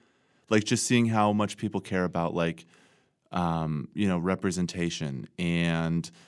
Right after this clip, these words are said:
trying to make sure that all these, you know, different types of voices and perspectives are accounted for. It's really,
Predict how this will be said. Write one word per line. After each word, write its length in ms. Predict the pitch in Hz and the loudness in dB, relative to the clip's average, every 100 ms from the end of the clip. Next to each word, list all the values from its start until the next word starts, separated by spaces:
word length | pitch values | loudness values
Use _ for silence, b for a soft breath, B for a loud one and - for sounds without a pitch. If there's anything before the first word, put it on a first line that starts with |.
| b | b
trying 180 | - 95 | -4 0
to 60 | 95 | 2
make 200 | 95 90 | 0 0
sure 320 | - 98 95 | 0 2 2
that 160 | 87 - | 2 2
all 200 | 90 92 | 2 2
these, 340 | 92 90 - | 2 0 -2
you 120 | 95 | -2
know, 100 | 90 | 0
different 340 | 85 92 98 90 | 0 -2 -2 -2
types 240 | 95 - | -4 -2
of 80 | 87 | -2
voices 360 | 87 87 87 85 | 0 0 0 -4
and 120 | 80 | -4
perspectives 560 | 87 - 82 85 82 | -6 -4 -4 -4 -6
are 120 | 85 80 | -4 -4
accounted 440 | 80 87 85 85 | -4 -2 -2 -2
for. 220 | - 76 | -4 -2
It's 200 | 90 87 | -2 -2
really, 380 | 120 135 127 | 0 2 2